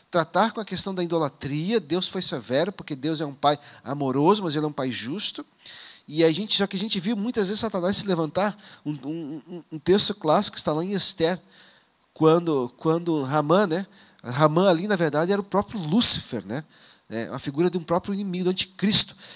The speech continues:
querendo riscar de uma vez por toda com todo o povo de Israel. Deus levantou uma mulher, né, chamada Esther, para salvar o povo da, do extermínio, na verdade.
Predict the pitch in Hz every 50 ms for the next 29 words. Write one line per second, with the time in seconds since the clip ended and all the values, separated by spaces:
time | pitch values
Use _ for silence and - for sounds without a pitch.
0 | - - - 151 175 175 143 190 226 - - - - - - 196 208 196 - -
1 | - - - - - - - _ _ 151 143 170 190 202 180 135 170 202 208 -
2 | - - - 208 - - - 185 196 196 214 196 208 214 220 196 - _ _ _
3 | _ - 196 233 277 240 226 - - - 196 208 208 196 185 196 180 175 170 139
4 | 123 131 160 160 151 _ _ - - - - - - - 127 127 151 165 156 -
5 | 143 156 151 160 165 143 - 156 151 156 147 143 135 131 127 143 170 202 190 156
6 | 135 147 190 190 - _ _ - - - - - - - 139 127 127 123 120 123
7 | 131 - - - - 135 143 165 160 - - - 123 - 131 - - 127 123 127
8 | 123 127 123 _ - 131 127 120 123 120 123 120 113 92 104 123 - - - -
9 | 143 180 190 - - - 196 156 147 156 170 208 233 208 156 127 120 107 117 107
10 | 98 98 - - - - -